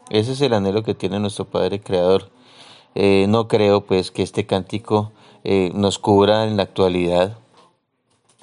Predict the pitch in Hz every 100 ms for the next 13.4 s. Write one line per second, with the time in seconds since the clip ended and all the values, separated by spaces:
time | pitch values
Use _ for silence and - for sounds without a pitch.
0 | - - 107 98 101 120 113 113 101 92
1 | 104 - 90 95 87 - 107 101 90 90
2 | 92 120 - - - - - - 131 135
3 | 127 123 113 131 120 120 113 - 113 113
4 | 110 110 107 104 104 - - - _ _
5 | _ - - - 50 50 50 50 107 117
6 | 117 104 131 127 156 143 135 110 107 98
7 | 107 104 131 165 - _ _ - 110 107
8 | 104 101 98 104 107 - 107 104 101 95
9 | - 110 101 104 120 123 110 107 101 92
10 | 101 113 113 104 - 98 95 95 107 113
11 | 101 104 101 92 87 104 113 - - -
12 | _ 110 117 123 135 143 123 127 - 127
13 | 127 127 143 135